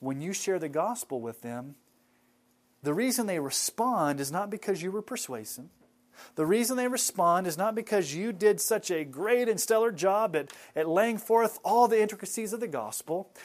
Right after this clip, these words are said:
It's not even because they used their free will to come to Him. It's because when you were faithful in sharing the gospel, God was so pleased to call out one of His elect and sovereignly regenerate them, and they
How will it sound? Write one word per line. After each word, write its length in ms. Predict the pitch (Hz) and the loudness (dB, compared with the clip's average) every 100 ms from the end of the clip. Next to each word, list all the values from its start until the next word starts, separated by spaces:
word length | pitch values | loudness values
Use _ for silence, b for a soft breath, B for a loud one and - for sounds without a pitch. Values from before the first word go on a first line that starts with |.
| B | B
It's 200 | - 180 | -4 -2
not 320 | 196 208 247 220 | 0 0 0 0
even 320 | 220 220 220 | -2 -2 -2
because 460 | 220 226 220 214 | -4 0 2 2
they 240 | 165 226 190 175 - | 2 0 -2 -8 -10
used 320 | 180 247 240 | -6 -4 -2
their 100 | 233 | -2
free 240 | 226 240 | -2 -4
will 220 | 233 233 233 | 0 2 2
to 80 | |
come 260 | 220 - 277 | 0 -4 -6
to 80 | 247 | -6
Him. 280 | 151 120 104 _ b b b b b | -6 -8 -12 _ b b b b b
It's 140 | 175 | -6
because 360 | - 190 214 165 | -2 -2 0 -2
when 140 | 160 | -4
you 160 | 160 240 | -4 -4
were 100 | 294 | -4
faithful 460 | - 208 196 196 190 | -4 -2 -2 -2 -8
in 60 | |
sharing 280 | 156 185 202 | -6 -6 -6
the 80 | 233 | -4
gospel, 600 | 147 104 - - 120 113 b b b b b b - | -4 -6 -10 -8 -10 -10 b b b b b b -6
God 320 | 135 160 190 | 0 0 0
was 120 | 196 | -4
so 160 | - 196 | -4 -4
pleased 420 | 196 139 120 117 | -4 -4 -4 -8
to 80 | 123 | -12
call 380 | - 156 156 139 | -6 -2 -2 -2
out 260 | 113 110 | -4 -6
one 140 | 123 123 | -8 -6
of 80 | |
His 140 | 135 156 | -6 -6
elect 500 | 185 120 98 - - b b b _ | -4 -4 -8 -14 -20 b b b _
and 140 | 120 113 | -8 -6
sovereignly 500 | - 113 123 151 180 | -2 -2 -2 -6 -8
regenerate 560 | 202 185 202 135 110 | -6 -6 -6 -6 -10
them, 260 | 113 110 113 b b b b | -12 -14 -14 b b b b
and 160 | 135 120 | -8 -6
they 300 | 110 110 | -8 -8